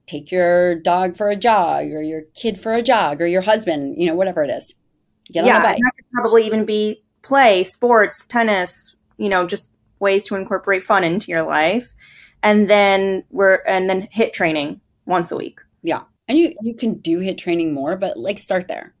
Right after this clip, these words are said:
Speaker 2: Yeah. So I wanna go back to what you were talking about with P C O S, um,
Speaker 1: Yeah.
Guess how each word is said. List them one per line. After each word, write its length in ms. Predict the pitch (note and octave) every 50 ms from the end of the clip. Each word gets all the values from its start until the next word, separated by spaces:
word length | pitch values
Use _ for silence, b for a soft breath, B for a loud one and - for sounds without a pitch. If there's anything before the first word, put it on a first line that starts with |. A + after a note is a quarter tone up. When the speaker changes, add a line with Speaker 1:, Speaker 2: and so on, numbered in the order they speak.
| _ _ -
Speaker 2:
Yeah. 220 | - E3+ - - - _ _ _
So 160 | - - C4 -
I 100 | - B3+
wanna 220 | B3+ F4 A#4+ B4
go 140 | F#4+ E4+ B3
back 340 | - G3 F3+ F3+ F#3+ F#3+ -
to 420 | - - - G3+ F#3 F3+ F3 F3 E3+
what 200 | - - F#3 -
you 80 | F3+ F#3
were 80 | F3
talking 320 | E3+ - E3 E3 E3+ F#3 E3+
about 200 | E3 D#3+ D3+ D#3
with 140 | E3 E3 -
P 140 | - F3
C 160 | E3+ - E3 D#3
O 100 | D3+ D3
S, 440 | C#3+ C3+ C#3 D3+ D#3+ - - - - _
um, 300 | - F#3 F3+ E3 D#3+ D3+
Speaker 1:
Yeah. 100 | D3 C#3